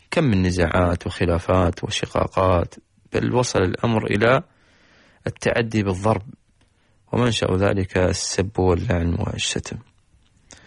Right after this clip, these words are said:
فالمرء عليه أن ينظر إلى الإثم الذي رتبه الله سبحانه وتعالى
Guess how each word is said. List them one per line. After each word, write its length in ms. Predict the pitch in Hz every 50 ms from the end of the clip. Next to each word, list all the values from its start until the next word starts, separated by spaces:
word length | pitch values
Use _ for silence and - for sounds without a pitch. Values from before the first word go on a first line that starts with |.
| - _ _ _ _ _ _ _ _
فالمرء 400 | - - 196 208 180 - - -
عليه 300 | 117 123 120 110 104 92
أن 100 | 92 98
ينظر 340 | 101 98 98 92 92 - -
إلى 400 | - 92 90 92 87 90 87 - - - _ _ _ _ _ _ _ _ _ _ _ _ _ - -
الإثم 400 | 110 98 - 117 - - 104 95
الذي 260 | 92 92 90 - 92
رتبه 440 | 87 95 - - - 92 87 90 90
الله 260 | 95 98 92 92 92
سبحانه 580 | 90 - - - - - 87 87 85 85 95 92
وتعالى 680 | 87 85 82 87 - - 80 82 82 90 92 - -